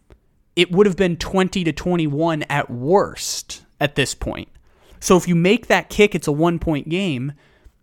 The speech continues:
And so instead of having to go for it on fourth down against Miami,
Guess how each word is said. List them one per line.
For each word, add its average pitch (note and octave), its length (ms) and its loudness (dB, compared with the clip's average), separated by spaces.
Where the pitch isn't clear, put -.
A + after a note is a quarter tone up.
And F3 120 2
so F#3+ 120 6
instead F#3+ 240 4
of F3 80 0
having E3+ 240 -2
to C#3+ 80 -4
go E3 260 4
for F3 280 2
it D3 80 0
on C#3 100 -4
fourth C#3+ 340 -4
down C#3 240 -2
against B2+ 300 -8
Miami, D#3+ 580 -4